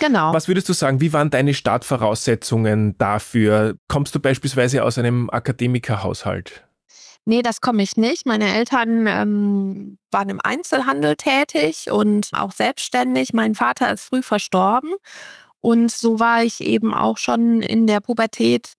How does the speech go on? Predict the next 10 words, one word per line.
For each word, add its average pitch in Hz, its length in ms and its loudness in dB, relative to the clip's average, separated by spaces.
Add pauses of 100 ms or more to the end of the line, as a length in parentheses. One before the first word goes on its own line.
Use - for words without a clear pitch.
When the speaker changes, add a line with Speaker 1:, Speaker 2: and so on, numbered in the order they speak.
(180)
Speaker 1:
mit 208 180 -2
meiner 214 240 2
Familie 214 480 0
dann 202 180 0
alleine. 208 360 0
Ich 262 100 -4
habe 226 180 -4
auch 208 100 -4
Schwestern 254 680 -2
und 208 320 -2